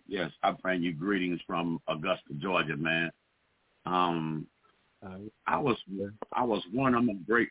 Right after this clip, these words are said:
Speaker 1: fan of yours. I've been looking you up, and also, um, I would like to know: Do you think that, you know, I'm an artist as well, and I know I love live music.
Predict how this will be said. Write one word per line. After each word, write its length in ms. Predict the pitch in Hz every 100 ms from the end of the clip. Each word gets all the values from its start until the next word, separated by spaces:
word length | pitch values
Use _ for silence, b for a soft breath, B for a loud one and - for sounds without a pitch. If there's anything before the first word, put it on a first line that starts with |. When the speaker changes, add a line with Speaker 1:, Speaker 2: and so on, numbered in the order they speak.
| _
Speaker 1:
fan 300 | 120 117 101
of 80 | 90
yours. 280 | 92 92 92
I've 140 | 98
been 180 | 92 92
looking 280 | 104 98 95
you 240 | 92 101
up, 180 | 98 71 _ _ _ _ _ _
and 320 | 98 95 90 78
also, 580 | - 104 107 - 98 90
um, 600 | - 92 90 82 80 - _ _ _ _ _ _ _ _ _ _ _ - -
I 80 | 156
would 140 | 151
like 180 | 139 113
to 60 | 117
know: 240 | 117 107
Do 140 | 95 117
you 220 | 131 160 -
think 320 | 160 151 - - -
that, 320 | 113 107 - -
you 160 | 120
know, 180 | 113 104
I'm 240 | 80 110 147
an 60 | -
artist 360 | 98 92 90 87
as 80 | 90 80
well, 320 | 98 95 82
and 380 | 90 90 82 73 - _ _ _ _ _ _ _ _ -
I 180 | 117 139
know 400 | 139 135 117 92 - _ -
I 160 | 123 127
love 480 | 123 120 113 104 - _ _ _ _ _ _ _ _ _ _ _ 95
live 460 | 110 113 101 87
music. 360 | 113 104 80